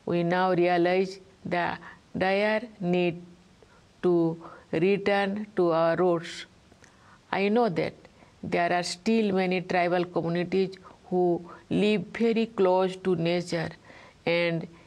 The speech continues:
in harmony with it. Their values and lifestyle offer invaluable lessons for climate action. The secret of the survival of the tribal communities through ages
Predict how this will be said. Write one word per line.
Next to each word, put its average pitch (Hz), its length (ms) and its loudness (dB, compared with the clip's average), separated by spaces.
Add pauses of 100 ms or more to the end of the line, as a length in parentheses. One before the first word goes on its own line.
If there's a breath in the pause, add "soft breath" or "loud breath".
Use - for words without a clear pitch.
(180 loud breath)
in 180 180 0
harmony 165 640 0
with 160 340 0
it. 175 320 -4 (920)
Their 165 220 0
values 190 680 2
and 165 240 0
lifestyle 180 720 0 (640 loud breath)
offer 196 400 0 (120)
invaluable 185 720 2
lessons 165 720 0
for 175 120 -4
climate 156 580 -4
action. 165 440 -8 (1040 loud breath)
The 165 160 -2
secret 196 560 0
of 170 180 -2
the 175 140 0
survival 185 760 -2
of 160 200 -2
the 170 100 0
tribal 202 480 0
communities 170 720 -2 (220)
through 180 180 0 (680 loud breath)
ages 175 680 0